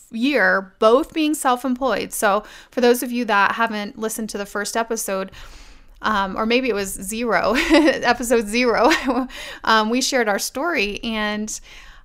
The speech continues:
I quit my physical therapy job in two thousand eleven. So our first full year as both being self-employed was two thousand and twelve.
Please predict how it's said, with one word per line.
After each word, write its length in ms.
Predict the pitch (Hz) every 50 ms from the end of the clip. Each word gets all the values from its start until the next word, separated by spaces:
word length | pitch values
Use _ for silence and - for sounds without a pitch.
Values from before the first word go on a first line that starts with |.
| - -
I 720 | - 214 214 214 214 220 226 220 226 233 240 247 262 247 - - - _ _ _ - -
quit 200 | - 240 226 -
my 240 | 226 214 208 202 202
physical 380 | 202 - 208 208 214 - 208
therapy 320 | - - 214 247 269 311 269
job 360 | 254 202 - - - - 226 220
in 140 | - 214 208
two 160 | - - 220
thousand 340 | - 196 185 190 190 196 190
eleven. 540 | 185 180 180 180 185 - - - - 214 - _
So 200 | _ - - -
our 160 | - 196 196 190
first 480 | - - - 254 285 320 - - -
full 300 | - - - 294 311 330
year 560 | 311 294 302 277 208 175 175 175 190 208 214 - _ _ _ _ _ _
as 540 | 214 202 196 190 190 190 190 190 - - -
both 400 | 202 - - 220 240 262 - -
being 500 | 247 226 214 208 202 202 202 220 220 - _ _
self-employed 640 | - - 220 208 - 202 196 - - 254 240 214
was 120 | 180 180 -
two 160 | - - -
thousand 320 | - 180 180 180 - 202
and 100 | 170 165
twelve. 380 | - - - - - 85 -